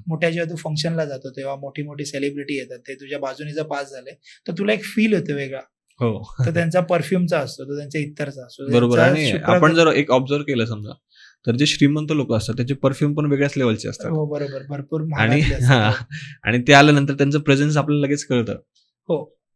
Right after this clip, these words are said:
Speaker 1: तर म्हणूनच तर परफ्यूम पण आपण कुठून मागवतो जास्त करून? आपले फ्रेंड जर दुबईला असतील तर आपण
Speaker 2: हो.
Speaker 1: म्हणतो, "परफ्यूम घेऊन
Speaker 2: परत
Speaker 1: या."
Speaker 2: दुबईचा संबंध आला.
Speaker 1: परत दुबईचा संबंध आला. म्हणून त्यांचं शुक्र ग्रह स्ट्रॉंग आहे.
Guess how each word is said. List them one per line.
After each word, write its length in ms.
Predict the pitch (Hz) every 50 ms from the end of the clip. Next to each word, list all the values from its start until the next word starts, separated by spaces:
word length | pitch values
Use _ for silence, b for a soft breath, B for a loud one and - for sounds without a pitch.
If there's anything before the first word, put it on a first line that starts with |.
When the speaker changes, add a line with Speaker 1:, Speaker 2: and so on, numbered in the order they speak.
| _ _ _ _ -
Speaker 1:
तर 120 | 180 185 180
म्हणूनच 440 | 165 185 185 208 220 220 185 -
तर 100 | 185 165
परफ्यूम 440 | 165 185 175 160 - - 220 202 190
पण 140 | 190 214 208
आपण 280 | 202 196 202 202 202 190
कुठून 260 | - 185 170 196 196
मागवतो 300 | 190 180 175 175 160 175
जास्त 260 | 170 156 - - 170
करून? 360 | 151 156 151 156 160 160 - - _ -
आपले 240 | 156 139 156 160
फ्रेंड 300 | 151 156 160 156 160 156
जर 80 | 151 160
दुबईला 380 | 151 156 151 156 151 156 156 151
असतील 220 | 143 147 151 147
तर 60 | 147
आपण 100 | 139 123
Speaker 2:
हो. 60 | 110
Speaker 1:
म्हणतो, 200 | 98 110 - -
"परफ्यूम 360 | - 127 147 139 - 160 151 151 135
घेऊन 120 | 139 135
Speaker 2:
परत 160 | 135 139 147
Speaker 1:
या." 60 | 147 143
Speaker 2:
दुबईचा 300 | 139 135 139 135 131 131
संबंध 360 | 135 123 110 101 101 98 92
आला. 180 | 90 - -
Speaker 1:
परत 120 | 165 170 160
दुबईचा 340 | 156 165 151 156 160 156 151
संबंध 360 | 151 156 147 - 143 139 139
आला. 140 | 135 139 139
म्हणून 260 | 143 156 170 180 175
त्यांचं 180 | 175 165 170
शुक्र 320 | 160 - 170 143 175 175 175
ग्रह 140 | 170 175 165
स्ट्रॉंग 340 | - - 143 135 131 127
आहे. 100 | 127 -